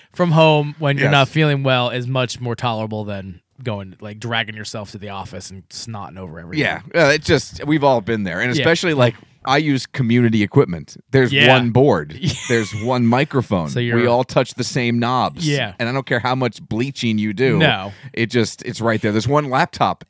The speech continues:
Speaker 2: in the,
Speaker 1: And
Speaker 2: uh,
Speaker 1: that
Speaker 2: control room.
Speaker 1: room is not really ventilated well. I
Speaker 2: No.
Speaker 1: mean, it's a tight,
Speaker 2: No.
Speaker 1: you know, room. And,
Speaker 2: Yeah.
Speaker 1: well, that whole building is, you know.
Speaker 2: Yeah, that whole, <laughs> it's just an old building.
Speaker 1: It's an old building.
Speaker 2: It's an old building. They are tomorrow,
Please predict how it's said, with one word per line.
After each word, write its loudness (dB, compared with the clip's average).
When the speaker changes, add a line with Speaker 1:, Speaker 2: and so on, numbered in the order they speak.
Speaker 2:
in 0
the, 0
Speaker 1:
And 2
Speaker 2:
uh, 2
Speaker 1:
that 2
Speaker 2:
control 2
room. 0
Speaker 1:
room 4
is 2
not 2
really 0
ventilated -4
well. -8
I 2
Speaker 2:
No. 6
Speaker 1:
mean, 2
it's 2
a 2
tight, 0
Speaker 2:
No. -2
Speaker 1:
you 4
know, 0
room. -2
And, -4
Speaker 2:
Yeah. 0
Speaker 1:
well, -2
that -2
whole -8
building -6
is, -16
you -16
know. -14
Speaker 2:
Yeah, -2
that -2
whole, 4
<laughs> 0
it's -8
just -6
an -2
old 2
building. 4
Speaker 1:
It's 6
an 4
old 4
building. 4
Speaker 2:
It's -2
an -4
old 0
building. 4
They 8
are 6
tomorrow, 2